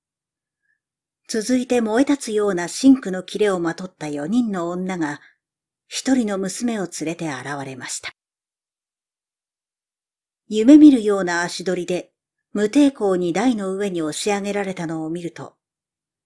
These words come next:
こればかりは、町娘の服装をした、おしずの囚われの姿だったのです。あ、とうとう。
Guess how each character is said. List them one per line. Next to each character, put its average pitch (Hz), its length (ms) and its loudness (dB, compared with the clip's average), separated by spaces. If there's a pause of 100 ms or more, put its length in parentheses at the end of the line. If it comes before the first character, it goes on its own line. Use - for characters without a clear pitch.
(380)
こ - 180 -12
れ 196 160 0
ば 226 160 -2
か 190 120 -8
り 165 100 -4
は、 147 200 -6 (600)
町 196 340 0
娘 202 320 -4
の 170 140 -6
服 - 180 -14
装 180 360 -6
を 180 80 -6
し - 140 -10
た、 175 220 -8 (540)
お 175 140 -2
し 277 180 2
ず 240 100 -2
の 165 140 -2
囚 - 180 -18
わ 226 240 -2
れ 233 80 -4
の 220 140 -4
姿 185 380 -6
だ 143 100 -8
っ - 120 -14
た 139 120 -12
の 131 100 -14
で - 100 -18
す。 - 360 -14 (1800)
あ、 - 340 0 (340)
と 311 120 8
う 277 60 6
と 220 120 -2
う。 180 40 -2